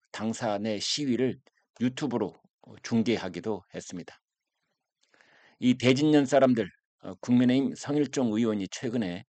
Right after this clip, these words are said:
이토 히로부미를 언급한 것을 문제 삼았습니다. 성 의원은,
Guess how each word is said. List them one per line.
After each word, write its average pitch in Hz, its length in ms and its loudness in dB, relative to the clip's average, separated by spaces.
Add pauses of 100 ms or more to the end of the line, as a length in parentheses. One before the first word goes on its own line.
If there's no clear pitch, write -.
(580)
이토 143 480 2
히로부미를 139 760 0
언급한 113 600 0
것을 107 360 -4 (120)
문제 98 400 -4
삼았습니다. - 640 -12 (840)
성 147 220 -2
의원은, 147 600 4